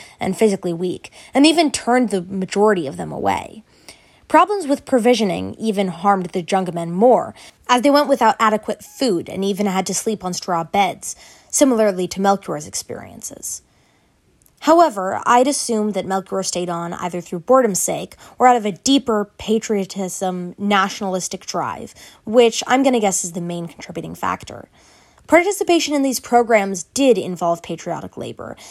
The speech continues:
and was a main way that nationalist middle-class youth learned that the working class had been, at least according to their standards, betraying the nation they loved so dearly.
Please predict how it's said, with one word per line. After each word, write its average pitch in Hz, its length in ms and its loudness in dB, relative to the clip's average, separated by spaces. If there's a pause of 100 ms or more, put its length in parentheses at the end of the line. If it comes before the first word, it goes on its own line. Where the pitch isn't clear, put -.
(120)
and 240 200 2
was 269 120 6
a 285 60 4
main 311 300 4
way 285 160 2
that 220 120 2
nationalist 254 800 -2
middle-class 202 720 0 (140)
youth 185 480 -4
learned 185 320 -4
that 175 180 -10
the 180 80 -6
working 190 320 -4
class 160 320 -4
had 180 160 -8
been, 175 340 -2 (300)
at 220 160 4
least 208 220 -2
according 190 320 -4
to 175 80 -6
their 170 160 -8
standards, 214 600 0 (300)
betraying 247 640 0
the 180 140 -4
nation 170 320 -6
they 165 100 -6
loved 160 220 -8
so 185 160 -4
dearly. 190 480 -2